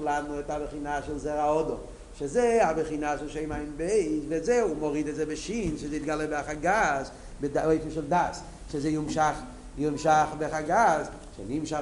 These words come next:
בסודכו בשביל בהם תוך השם נשום זכרו עם זרע בהם, זהו גם שכל סורי אמונה, שמשה רבינו ראי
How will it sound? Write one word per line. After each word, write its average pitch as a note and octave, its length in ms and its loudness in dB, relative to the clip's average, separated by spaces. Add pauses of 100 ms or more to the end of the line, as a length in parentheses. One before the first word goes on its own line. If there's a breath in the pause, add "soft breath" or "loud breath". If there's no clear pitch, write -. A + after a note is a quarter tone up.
בסודכו D#3 520 0
בשביל D3 320 -6
בהם C#3+ 260 -4
תוך D3+ 120 -6
השם D3 240 -6
נשום D3+ 240 -6
זכרו D3 180 -6
עם D3+ 120 -4
זרע B3 260 0
בהם, A#3+ 280 0 (160)
זהו G#3+ 180 0
גם C#3+ 140 -2
שכל - 180 -4
סורי D3+ 340 -4
אמונה, F#3 320 -4 (640 loud breath)
שמשה G3+ 600 0
רבינו D3+ 380 -2
ראי D3 200 0